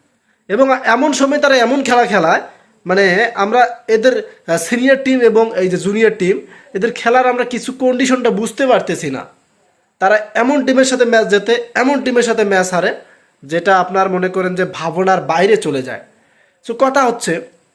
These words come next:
এই যে একটা নতুন টিম, তার সাথে, আহ, বাংলাদেশ হারলো।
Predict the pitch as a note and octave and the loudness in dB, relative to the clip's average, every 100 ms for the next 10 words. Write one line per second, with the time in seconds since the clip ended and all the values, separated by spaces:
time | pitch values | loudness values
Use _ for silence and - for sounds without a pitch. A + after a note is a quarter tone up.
0 | _ _ C4 C#4 G#3 - D#3+ F3+ F#3+ A3+ | _ _ 0 2 0 -2 -2 -4 -4 -4
1 | F3+ D#3+ D#3 D#3 F3+ F3+ F#3 F#3+ F#3 F#3 | -2 -4 -4 -2 -2 0 -4 -2 -4 -4
2 | - - _ C#3+ C#3+ D#3+ E3+ F3+ F3 F3 | -10 -20 _ -6 -2 0 0 0 -2 -6
3 | - F3 G3+ F#3 C3 | -4 0 0 0 -4